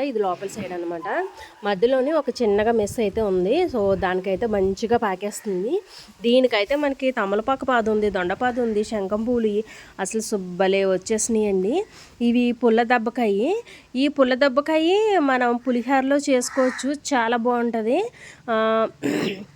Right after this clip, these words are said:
అంటే నిమ్మకాయ బదులుగా దీన్ని యూజ్ చేసుకోవచ్చు అన్నమాట.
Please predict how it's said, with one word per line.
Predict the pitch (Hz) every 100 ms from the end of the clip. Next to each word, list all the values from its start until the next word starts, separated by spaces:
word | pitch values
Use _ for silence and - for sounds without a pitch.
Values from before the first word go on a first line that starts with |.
| - - - - 269
అంటే | 220 339
నిమ్మకాయ | 269 233 247 277 254
బదులుగా | 240 240 233 302 240
దీన్ని | 233 226 214
యూజ్ | 240 -
చేసుకోవచ్చు | 269 240 - 233 220 226
అన్నమాట. | 202 196 180